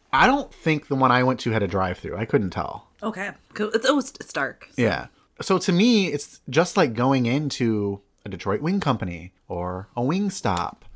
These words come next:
Speaker 1: But, like, I would appreciate a drive-thru, making it a little bit more convenient. But, like, my thing is, is, like,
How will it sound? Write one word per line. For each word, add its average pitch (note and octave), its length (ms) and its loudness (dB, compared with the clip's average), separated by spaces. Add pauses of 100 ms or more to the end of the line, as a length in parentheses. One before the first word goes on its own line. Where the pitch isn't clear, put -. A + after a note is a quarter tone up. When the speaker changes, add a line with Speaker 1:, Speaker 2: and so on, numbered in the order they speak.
(440)
Speaker 1:
But, C#3+ 140 -2
like, D3+ 220 2
I D3+ 80 4
would G#3 100 2
appreciate G#3 540 0
a A2 60 2
drive-thru, G2 720 -8 (140)
making C3 280 -2
it C#3+ 80 0
a D3 40 2
little C3 180 2
bit C#3 100 0
more C3+ 180 0
convenient. C3 640 -4 (380)
But, D3+ 120 -4
like, D#3+ 260 0
my E3+ 300 0
thing G3+ 280 0
is, E3 200 0
is, C#3 140 -4
like, C3 120 0